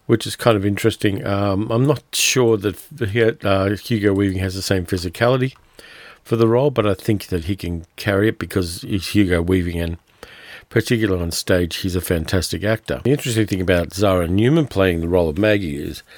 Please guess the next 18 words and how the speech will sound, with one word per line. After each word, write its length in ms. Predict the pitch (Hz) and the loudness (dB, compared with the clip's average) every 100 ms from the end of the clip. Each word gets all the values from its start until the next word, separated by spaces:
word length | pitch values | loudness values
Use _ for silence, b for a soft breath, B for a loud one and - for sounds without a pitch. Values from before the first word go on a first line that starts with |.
| B B B B B _ | B B B B B _
Zara 500 | 101 101 117 117 110 | -4 0 2 4 4
Newman 480 | 92 107 104 98 95 - | 4 4 4 2 -2 -2
is, 500 | 92 98 98 87 - - _ _ _ _ - | 2 2 2 -2 -6 -14 _ _ _ _ -2
uh, 300 | 101 98 90 | 2 2 2
of 200 | - 95 | 0 2
mixed 260 | 104 98 - | 2 0 0
race. 200 | 113 127 | 0 0
She 120 | - | 0
was 140 | 90 | 0
born 300 | 95 110 113 | 0 0 2
in 140 | 98 87 | 2 0
Jamaica 480 | 101 92 107 - 101 | 0 2 2 2 2
of, 340 | 87 87 92 | 2 0 -2
of 180 | - 92 | -4 0
mixed 280 | 101 - - | 0 -2 -2
parentage, 600 | 123 135 147 78 73 - B B B B B B | 2 2 0 -4 -6 -12 B B B B B B
and 260 | - 110 101 | 0 0 0
so 580 | - 117 104 101 101 | 0 2 4 4 0